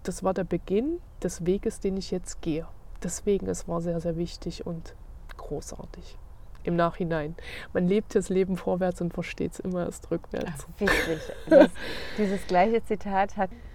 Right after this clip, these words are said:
Speaker 2: ähm, Podcast-Gast vor zwei Folgen genau
Speaker 1: Ja.
Speaker 2: dieses Zitat gebracht. Und das ist,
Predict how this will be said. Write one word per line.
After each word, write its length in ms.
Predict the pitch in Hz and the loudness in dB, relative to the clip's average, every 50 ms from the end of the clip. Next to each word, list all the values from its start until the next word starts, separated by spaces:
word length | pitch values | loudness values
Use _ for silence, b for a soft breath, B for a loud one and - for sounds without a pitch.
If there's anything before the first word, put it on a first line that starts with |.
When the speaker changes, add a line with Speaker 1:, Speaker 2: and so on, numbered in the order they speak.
| - - | -12 -8
Speaker 2:
ähm, 280 | 196 185 175 180 180 185 | -4 -4 -2 -2 -4 -4
Podcast-Gast 880 | - - 214 202 - - 202 190 - - - 175 190 - - - - | 0 0 0 0 0 -2 -2 -2 -2 -2 -4 -4 -4 -4 -8 -10 -6
vor 340 | - - 185 180 185 180 185 | -2 0 0 2 0 0 -2
zwei 300 | 185 - - 208 233 240 | -2 -2 0 2 2 0
Folgen 640 | - 247 220 214 214 214 214 214 202 202 214 247 311 349 - - - - | 0 0 -2 0 0 0 -2 -2 -2 -4 -4 -6 -8 -8 -12 -10 0 4
genau 380 | 208 196 185 185 202 220 233 | 6 8 8 10 10 12 10
Speaker 1:
Ja. 100 | 240 226 | 10 8
Speaker 2:
dieses 280 | 226 226 214 233 - - | 6 4 0 -2 -2 -2
Zitat 380 | 233 220 - 214 202 196 196 | -2 -2 2 2 2 2 2
gebracht. 460 | - 196 175 - - 185 180 175 - 180 | 0 -4 -4 -2 0 -2 -2 -2 -2 -2
Und 120 | 185 170 | -2 -2
das 140 | 190 185 175 | -2 -4 -4
ist, 160 | 180 196 180 | -4 -6 -6